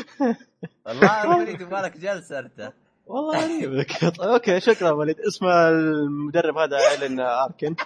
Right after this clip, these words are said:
Speaker 1: آه، يعني. عمومًا. أنا منصدم
Speaker 2: لا حول
Speaker 1: نوعًا ما.
Speaker 2: ولا قوة.
Speaker 1: عمومًا، آه، خل-، خل-، خل-،
Speaker 2: أ-،
Speaker 1: خل
Speaker 2: أنا
Speaker 1: نقول
Speaker 2: صدمني
Speaker 1: القصة.
Speaker 2: أكثر منك أنا.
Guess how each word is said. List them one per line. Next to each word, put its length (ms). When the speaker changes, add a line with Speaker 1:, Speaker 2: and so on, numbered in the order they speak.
Speaker 1:
آه، 340
يعني. 480
عمومًا. 520
أنا 140
منصدم 340
Speaker 2:
لا 80
حول 200
Speaker 1:
نوعًا 120
ما. 140
Speaker 2:
ولا 80
قوة. 220
Speaker 1:
عمومًا، 280
آه، 160
خل-، 180
خل-، 300
خل-، 240
Speaker 2:
أ-، 60
Speaker 1:
خل 120
Speaker 2:
أنا 100
Speaker 1:
نقول 260
Speaker 2:
صدمني 160
Speaker 1:
القصة. 220
Speaker 2:
أكثر 360
منك 440
أنا. 180